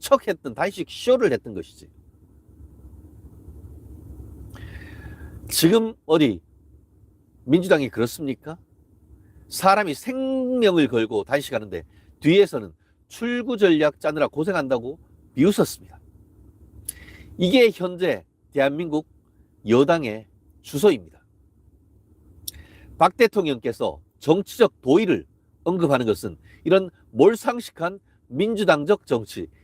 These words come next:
이재명적 정치를 질타하신 것이죠. 탄핵이라는,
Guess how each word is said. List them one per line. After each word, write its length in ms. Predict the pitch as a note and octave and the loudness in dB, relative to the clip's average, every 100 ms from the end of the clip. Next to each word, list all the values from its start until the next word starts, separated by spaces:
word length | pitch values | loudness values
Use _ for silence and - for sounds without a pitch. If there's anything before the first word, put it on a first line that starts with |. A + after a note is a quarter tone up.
| _ | _
이재명적 640 | D#3+ A3 G#3+ A3+ A3+ G3 - | 0 2 4 2 2 -2 -2
정치를 500 | C#3 C3 B2+ D3 G3+ _ _ _ | -6 -6 -6 -6 -6 _ _ _
질타하신 600 | - G#3+ A3 A#3+ G3 C#3 | 0 0 2 -2 -2 -4
것이죠. 340 | G2 - - - _ _ _ _ - - - - - - - - - - - - - - - - - - - - - - - - - - - - - - - - - | -10 -12 -20 -20 _ _ _ _ -20 -20 -20 -20 -20 -20 -20 -20 -20 -20 -20 -20 -20 -20 -20 -20 -20 -20 -20 -20 -20 -20 -20 -18 -14 -14 -14 -18 -20 -20 -20 -20 -10
탄핵이라는, 720 | - G#3 A3+ A3+ D#3+ A2 E2+ | 0 2 2 2 0 -2 -10